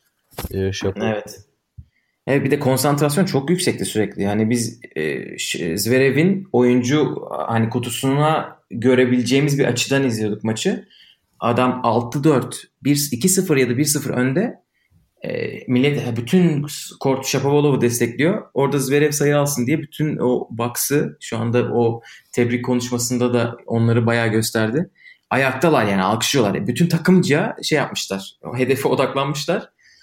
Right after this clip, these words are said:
Speaker 2: Öyle bir inanmışlık vardı.
Speaker 1: Ama
Speaker 2: Zverev
Speaker 1: çok
Speaker 2: hiç
Speaker 1: da
Speaker 2: şey yapmadı,
Speaker 1: olağan bir şey
Speaker 2: sektirmedi.
Speaker 1: değil. E, onu da belirtmekte fayda var. Yani tenis maçlarında bu seviyelerde box'ın seyirciyi gaza getirmeye çalışması çok, e, görülmüş bir şey değil.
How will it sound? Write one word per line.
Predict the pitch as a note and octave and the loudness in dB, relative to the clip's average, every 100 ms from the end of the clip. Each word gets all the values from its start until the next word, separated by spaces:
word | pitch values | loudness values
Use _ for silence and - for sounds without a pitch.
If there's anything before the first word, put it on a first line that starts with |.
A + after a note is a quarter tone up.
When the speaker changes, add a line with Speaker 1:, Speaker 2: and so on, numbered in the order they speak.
| _ - A#2 | _ -10 0
Speaker 2:
Öyle | A#2+ B2 | 2 2
bir | B2+ | 2
inanmışlık | C3 B2+ C3 - - | 0 -2 -4 -4 -2
vardı. | A#2 G#2+ D#3+ - - _ - - _ | 0 0 0 -2 -8 _ -20 -20 _
Speaker 1:
Ama | A#2+ A2+ | 0 2
Speaker 2:
Zverev | C3 B2 | 4 2
Speaker 1:
çok | C3 | 0
Speaker 2:
hiç | C#3 | 0
Speaker 1:
da | D#3 | 4
Speaker 2:
şey | C#3+ | 4
yapmadı, | C3+ - | 4 0
Speaker 1:
olağan | C#3+ | -2
bir | C3+ | -4
şey | - | -2
Speaker 2:
sektirmedi. | D3 A#2 A2 | 0 0 -2
Speaker 1:
değil. | G2+ C#3 C3+ - | -6 -10 -12 -4
E, | A2+ A2+ | 2 2
onu | G#2 A#2 | 2 2
da | A#2 | 2
belirtmekte | A2+ A#2 A2 A#2+ A2+ A#2 | 2 2 2 -2 -2 0
fayda | A#2 A2+ A2+ | 2 4 4
var. | A2 | 4
Yani | G#2 G2+ G#2 G2 | 4 2 0 -2
tenis | - A2 A2 G#2 - - G#2+ | -2 -2 0 -2 -6 -10 0
maçlarında | G#2 - A#2 A2 A2+ A2+ | 0 2 0 0 2 0
bu | G#2+ | 0
seviyelerde | - A2 A2 A2 A2 A2 A2 G2+ | 0 2 2 4 4 4 2 2
box'ın | A2 - - B2+ | 0 0 0 0
seyirciyi | - A2+ A2+ G#2+ A2+ | 2 2 4 2 2
gaza | A2+ A2 | 4 2
getirmeye | A2 G#2+ G#2+ G#2+ G#2+ | 0 -2 -2 -2 -2
çalışması | G#2+ G#2+ G#2+ A2 A2 D3 D#3 - - - - _ _ _ | -2 -2 -2 -4 -2 0 -2 -4 -20 -20 -20 _ _ _
çok, | - G#2 - - | -8 -8 -8 -4
e, | G#2 | -2
görülmüş | G2 G#2 G#2 A2 G#2+ A2 - | -2 0 0 2 0 -4 -6
bir | |
şey | - C3+ C#3+ | 2 2 4
değil. | D3 A#2+ - | 4 4 0